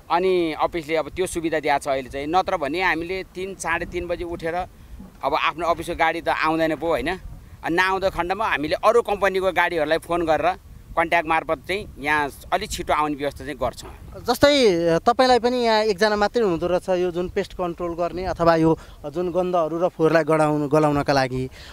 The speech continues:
Speaker 2: अनि महानगरसँग अरू पनि यो यत्रो धेरै एरिया छ, फेरि यत्रो प्रदूषण बढिरहेको छ, अरू चाहिँ साथीहरू चाहियो, अरू गाडीहरू चाहियो भनेर अपिल गर्नुभएको छैन?
Speaker 1: मैले अब त्यो छैन। अब किनभने अब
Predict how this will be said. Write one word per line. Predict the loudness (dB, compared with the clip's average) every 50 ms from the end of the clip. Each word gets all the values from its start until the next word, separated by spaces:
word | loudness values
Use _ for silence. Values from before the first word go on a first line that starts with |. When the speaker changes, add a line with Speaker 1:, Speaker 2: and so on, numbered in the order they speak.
| 0 2
Speaker 2:
अनि | 4 4
महानगरसँग | 6 4 4 4 4 2 4 4 4 4 4 2 2 4
अरू | 4 4 4 6 4 4 4 2
पनि | -2 -2 0 0 2 4
यो | 6 6
यत्रो | 6 6 6 6 6 6 6 4
धेरै | 2 0 2 4 6 6 6
एरिया | 6 6 4 2 2
छ, | 2 0
फेरि | -2 -2 -2 -6 -4 -4
यत्रो | -4 -2 -2 -2 -2
प्रदूषण | -2 -2 -6 -6 -6 -6 -6 -6
बढिरहेको | -2 -2 -2 0 0 0 0 0 -2 -2
छ, | -4 -4 -6 -6 -8 -20 -8 0 4
अरू | 4 6 6 6 6 8 8 6 4 2 0 -4 -4
चाहिँ | -2 0 0 2
साथीहरू | 4 2 2 4 4 4 4 4
चाहियो, | 4 4 4 4 4 4 2 4 4
अरू | 4 2 2
गाडीहरू | 4 4 4 6 4 4 4
चाहियो | 4 6 6 6 6
भनेर | 6 6 6 6 4 4 2 -6 2 2
अपिल | 2 4 4 6 6
गर्नुभएको | 6 8 8 6 4 4 2 -2
छैन? | -4 -4 -6 _ _ _ _ _ -4
Speaker 1:
मैले | 0 0 2 2 2 2 2 0 0 -2 -4
अब | -6 -4 -4 -4
त्यो | -4 -4 -4 -4 -4 -4 -4 -4 -6 -8 -8 -6
छैन। | -2 -2 -2 0 -2 -6 -8 -10 _ -20 -20 -20 _ _ _ _ _ _ -20 -20 -20 -20 -20 -20 -12 -6 -4
अब | -4 -4 -4 -4 -4
किनभने | -2 -2 -2 -2 -2 -2
अब | 0 0 2 2